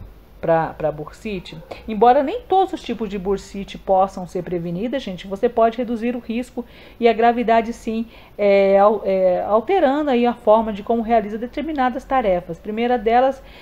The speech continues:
é usando almofadas, ajoelhadas, né, quando você for usar, né, algum tipo de preenchimento pra reduzir a pressão sobre os joelhos, se o seu trabalho ou seu hobby exigir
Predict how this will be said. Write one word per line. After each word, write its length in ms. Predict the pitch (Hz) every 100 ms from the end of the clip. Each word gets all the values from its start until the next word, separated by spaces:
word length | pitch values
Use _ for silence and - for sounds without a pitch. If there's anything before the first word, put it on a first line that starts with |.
| -
é 100 | 302
usando 300 | 302 247 262
almofadas, 1000 | 254 240 247 220 214 214 208 196 196 196 - - - -
ajoelhadas, 920 | 190 180 208 190 190 202 208 180 180
né, 160 | 185 196
quando 160 | 180 170
você 100 | 151
for 300 | - 180 180 - - -
usar, 720 | 180 - 185 190 202 196 165
né, 360 | 170 185 220 220 - -
algum 240 | 175 185
tipo 300 | 170 196 175
de 580 | 170 185 185 180 175 170 170
preenchimento 720 | 185 185 - 180 185 190 185
pra 120 | 185
reduzir 380 | 185 175 175 180
a 60 |
pressão 420 | 180 185 175 185
sobre 320 | 185 208 190 202
os 60 |
joelhos, 560 | 185 175 180 202 202 - - -
se 100 | -
o 40 | 175
seu 180 | - 180
trabalho 680 | 202 180 180 190 202 202 196
ou 180 | 190 196
seu 140 | 202
hobby 280 | 180 180 185
exigir 500 | 190 190 202 214